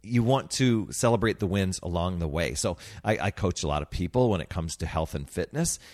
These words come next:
and we celebrate those benchmarks, whether it's two pounds at a time, or it's, uh, getting into a smaller size, or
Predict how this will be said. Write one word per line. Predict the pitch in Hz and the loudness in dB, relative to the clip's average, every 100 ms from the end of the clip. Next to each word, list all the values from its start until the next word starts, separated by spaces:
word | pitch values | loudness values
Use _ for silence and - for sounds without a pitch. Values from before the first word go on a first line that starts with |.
| - - | -18 -2
and | 123 | 0
we | 180 | 2
celebrate | - 269 269 117 | 4 4 4 2
those | 120 98 | 2 -2
benchmarks, | 82 90 87 - 78 76 - | 0 -2 -2 -4 -4 -6 -4
whether | 101 101 98 | 0 0 0
it's | - - - - | -4 -10 -18 -6
two | - | 0
pounds | 160 156 175 135 110 120 | 4 4 4 0 0 2
at | |
a | 113 | 2
time, | - 139 165 113 87 90 | 0 -2 0 2 0 0
or | 98 101 104 104 104 - - - | 0 2 4 4 2 -2 -14 -2
it's, | 107 110 - | 2 2 2
uh, | 110 101 101 - _ | 2 2 0 -4 _
getting | 139 143 147 | 4 4 4
into | 147 143 147 135 127 | 0 2 4 4 4
a | 117 | 2
smaller | - 139 139 127 | 0 2 2 2
size, | - 151 156 117 92 87 - | 2 2 2 2 2 0 -2
or | 113 120 120 113 | 0 4 4 2